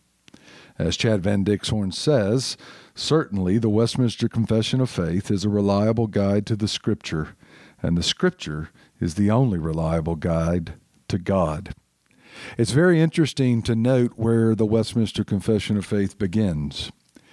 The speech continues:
It begins with the subject of revelation. How does God make himself known?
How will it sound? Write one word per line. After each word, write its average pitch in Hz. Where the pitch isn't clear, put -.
It 101
begins 113
with 107
the 110
subject 98
of 95
revelation. 95
How 113
does 98
God 107
make 104
himself 92
known? 82